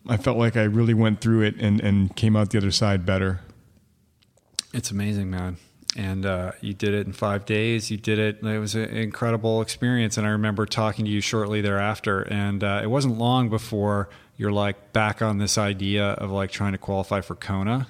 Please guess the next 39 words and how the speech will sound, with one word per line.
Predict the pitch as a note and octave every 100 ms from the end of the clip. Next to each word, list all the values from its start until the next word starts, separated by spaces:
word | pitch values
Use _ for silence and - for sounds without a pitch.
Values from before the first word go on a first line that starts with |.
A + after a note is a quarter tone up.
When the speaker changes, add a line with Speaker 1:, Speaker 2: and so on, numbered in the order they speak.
| - - - -
Speaker 1:
And | B2
that's | B2 B2+
when | B2+
you |
said | A#2+ C#3+ A#2+
Speaker 2:
<laughs> |
And | F#3+
I | F3
was | D#3
like, | D#3+ D3
"What | D#3 G#3
are |
you | G3
doing, | C#3 E3 G#3+ D#3+ A2
man? | A2+ A#2 B2+ D#3
Speaker 1:
I | C3
Speaker 2:
You | A#2
should | A2+
Speaker 1:
know. |
Speaker 2:
be | G2+
going | F3 F3 E3+
to |
Ultraman. | - F#3 - F#3 C#3+ B2+ A2+ A2
Like, | B2+ -
look | F3+
what | G#3
you | F#3
just | E3 -
did | E3+ F#3
at | D#3
Epic | D3+ D3+ -
Five. | D3 D#3+ E3 A2
You | A#2+
just | B2
Speaker 1:
Yeah. | B2
Speaker 2:
lit | C#3+
it | C#3
up. | C#3+ F3 C3 A#2+
Like, | B2 A#2 - -